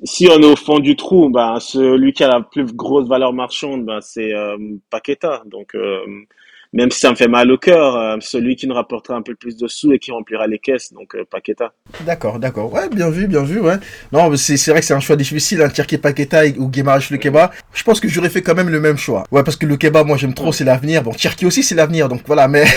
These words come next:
Speaker 2: <laughs> au choix compliqué, mais il faut, fallait en faire un, t'en as fait un, parfait. <laughs> Alors, euh, deuxième scénario pour toi. Tu choisis le scénario, enfin, le, le choix le moins pire ou le meilleur.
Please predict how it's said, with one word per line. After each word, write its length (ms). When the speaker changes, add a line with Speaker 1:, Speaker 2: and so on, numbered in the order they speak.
Speaker 2:
<laughs> 260
au 80
choix 200
compliqué, 560
mais 120
il 80
faut, 100
fallait 320
en 40
faire 220
un, 160
t'en 140
as 80
fait 160
un, 160
parfait. 380
<laughs> 120
Alors, 320
euh, 220
deuxième 300
scénario 360
pour 140
toi. 260
Tu 120
choisis 480
le 120
scénario, 500
enfin, 260
le, 140
le 160
choix 220
le 120
moins 220
pire 340
ou 80
le 120
meilleur. 460